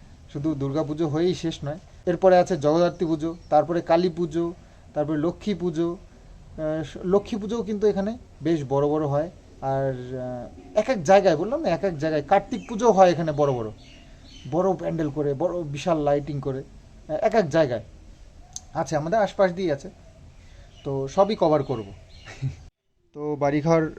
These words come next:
পুজোর আগে পরিষ্কার পরিচ্ছন্ন যতটা সম্ভব করেছি, আরও চলছে কাজ। ওই যে বাবু, বাবু ওইখানটায় একটা সাফ সাফাই করে ওই, আহ, একটা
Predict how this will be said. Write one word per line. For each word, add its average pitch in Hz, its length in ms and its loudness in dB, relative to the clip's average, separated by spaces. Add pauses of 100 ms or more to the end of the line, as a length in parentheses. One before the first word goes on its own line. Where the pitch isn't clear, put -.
(120)
পুজোর 143 260 2
আগে 151 260 2
পরিষ্কার 135 440 -2
পরিচ্ছন্ন 147 640 -4 (680)
যতটা 135 280 -2
সম্ভব 135 320 -2 (100)
করেছি, 151 380 -2 (460)
আরও 135 200 0
চলছে 147 420 0
কাজ। 139 200 0 (600)
ওই 139 120 -2
যে 131 120 -2
বাবু, 127 340 -2 (1500)
বাবু 135 280 2
ওইখানটায় 139 480 0 (180)
একটা 123 240 -2
সাফ 127 200 -4
সাফাই 135 280 -4
করে 135 300 0
ওই, 117 340 -2
আহ, 50 360 -8 (300)
একটা - 220 -4